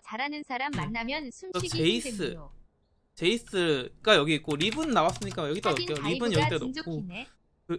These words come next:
Speaker 2: 리븐이랑 보자. 아,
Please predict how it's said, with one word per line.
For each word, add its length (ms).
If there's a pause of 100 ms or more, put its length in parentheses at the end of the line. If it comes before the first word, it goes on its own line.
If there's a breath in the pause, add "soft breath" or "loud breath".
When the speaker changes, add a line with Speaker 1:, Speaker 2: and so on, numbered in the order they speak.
Speaker 2:
리븐이랑 1400 (1600)
보자. 300
아, 180